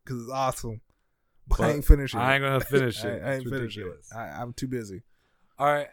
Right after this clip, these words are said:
Speaker 2: so we have kind of, uh, the music section that we just want
Speaker 1: Oh,
Speaker 2: to,
Speaker 1: yes, yes.
Speaker 2: before we wrap this up, we want to at least be able to go through two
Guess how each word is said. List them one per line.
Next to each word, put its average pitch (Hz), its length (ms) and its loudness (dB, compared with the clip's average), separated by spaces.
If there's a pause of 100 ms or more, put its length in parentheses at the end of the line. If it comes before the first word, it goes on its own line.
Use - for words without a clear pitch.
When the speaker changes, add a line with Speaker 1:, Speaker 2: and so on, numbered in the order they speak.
(200)
Speaker 2:
so 151 400 0
we 156 160 -2
have 170 560 -4 (480)
kind 143 240 -4
of, 139 540 -8
uh, 127 260 -6
the 113 140 -6
music 127 360 -6
section 113 400 -6
that 110 140 -6
we 110 100 -6
just 107 220 -2
want 120 260 0
Speaker 1:
Oh, 117 40 0
Speaker 2:
to, 113 80 0
Speaker 1:
yes, 107 180 -2
yes. 113 100 -10
Speaker 2:
before 131 360 0
we 131 100 0
wrap 127 260 -2
this 123 220 -10
up, 117 160 -6
we 117 80 -6
want 113 240 -6
to 117 60 -6
at 107 180 -8
least 117 240 -8
be 117 280 -8
able 110 260 -12
to 104 760 -14
go 117 200 -6
through 110 400 -6 (580)
two 160 680 2